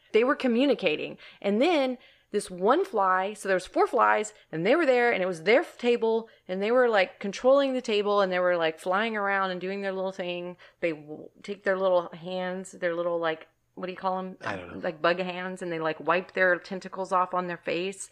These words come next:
Speaker 2: A
Speaker 1: And
Speaker 2: little
Speaker 1: then I
Speaker 2: fly
Speaker 1: saw
Speaker 2: school bus showed up, and the little
Speaker 1: Yes.
Speaker 2: one got on, and
Speaker 1: Yes.
Speaker 2: the other ones
Speaker 1: And then
Speaker 2: cried.
Speaker 1: this one other fly came in and, like, landed on the table, and the other, all four flies just went right up to it, and then it flew off. "Don't come into our house. This is our fly house."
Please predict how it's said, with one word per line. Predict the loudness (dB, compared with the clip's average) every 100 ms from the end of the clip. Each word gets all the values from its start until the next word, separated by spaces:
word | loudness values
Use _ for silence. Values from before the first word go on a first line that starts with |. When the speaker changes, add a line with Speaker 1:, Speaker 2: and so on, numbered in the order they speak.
| _
Speaker 2:
A | -8
Speaker 1:
And | -2
Speaker 2:
little | 2
Speaker 1:
then | 4
I | 4
Speaker 2:
fly | 6
Speaker 1:
saw | 6
Speaker 2:
school | 4 4 4
bus | 6 4
showed | 4 2 4 6
up, | 4 4
and | 2
the |
little | 4 6 6
Speaker 1:
Yes. |
Speaker 2:
one | 4 4
got | 4 6
on, | 6 6 6
and | 6
Speaker 1:
Yes. | 6 4 0 -8
Speaker 2:
the | -4
other | -2 0
ones | -2 0 4
Speaker 1:
And | 4
then | 4 2
Speaker 2:
cried. | 2
Speaker 1:
this | 0 2
one | 2 4 4 4
other | 4 2
fly | 2 2 2
came | 0 -4 0
in | 0 2
and, | 0 0
like, | 0 0
landed | 0 0 2
on | 2
the | 0
table, | -4 -2 4 4 2 -4 0
and | 2
the | 4
other, | 4 4 4
all | 6 8 6
four | 4 2
flies | 2 0
just | 0 -2
went | -4 2
right | 4 6
up | 4 2
to | 4 6
it, | 6 4
and | 2
then | 2
it | 0 0
flew | 2 4
off. | 4 -2 -16 _ -16 0
"Don't | 0 2
come | 0 2
into | 2 2 6
our | 6 4
house. | 4 4 2 -2
This | -6 -6
is | 0
our | 4 4 2
fly | 2 2
house." | 0 -6 -10 -16